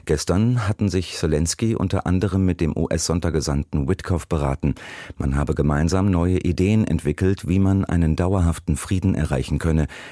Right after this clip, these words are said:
erklärte er nach dem rund einstündigen Telefonat.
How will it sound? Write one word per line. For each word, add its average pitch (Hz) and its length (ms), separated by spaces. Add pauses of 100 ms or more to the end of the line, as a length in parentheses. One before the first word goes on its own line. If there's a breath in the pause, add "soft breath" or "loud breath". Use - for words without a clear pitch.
erklärte 76 500
er 85 160
nach 101 200
dem 82 140
rund 80 300
einstündigen 64 680
Telefonat. 69 680